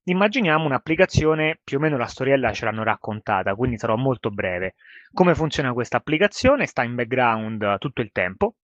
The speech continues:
quindi gira anche se noi non la apriamo, e continuamente annuncia la propria presenza alle persone che sono fisicamente vicine a noi tramite onde radio,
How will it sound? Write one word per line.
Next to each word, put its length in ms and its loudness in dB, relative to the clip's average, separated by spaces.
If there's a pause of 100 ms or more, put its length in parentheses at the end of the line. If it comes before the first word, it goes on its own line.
(220)
quindi 280 -2
gira 560 4
anche 320 -4
se 80 -4
noi 140 -2
non 120 -4
la 100 0
apriamo, 560 0 (440)
e 260 0
continuamente 1000 0
annuncia 540 2
la 80 4
propria 220 -2
presenza 640 -8
alle 220 -4
persone 440 0
che 80 -6
sono 280 -4
fisicamente 680 0
vicine 280 -4
a 40 -4
noi 400 -2
tramite 420 0
onde 260 -2
radio, 440 0